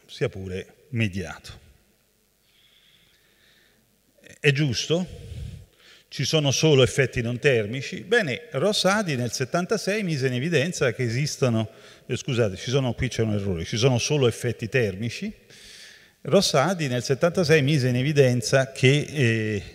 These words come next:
esistono effetti non termici importanti. Nel millenovecentonovantadue,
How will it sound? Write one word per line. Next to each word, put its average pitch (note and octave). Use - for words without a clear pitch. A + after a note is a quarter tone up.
esistono A#2
effetti A#2
non G#2
termici G2+
importanti. G#2
Nel G3
millenovecentonovantadue, C#3